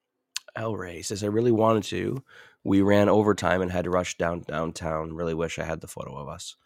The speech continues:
or I got a photo of us." Yeah, y-, uh, yeah, we,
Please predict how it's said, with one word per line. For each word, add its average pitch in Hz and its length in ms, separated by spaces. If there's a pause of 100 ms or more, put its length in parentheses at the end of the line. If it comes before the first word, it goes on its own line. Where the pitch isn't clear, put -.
(140)
or 87 120
I 82 40
got 80 140
a 82 40
photo 78 240
of - 80
us." - 180 (320)
Yeah, 120 180
y-, 95 240
uh, 85 140 (200)
yeah, 92 100
we, 80 220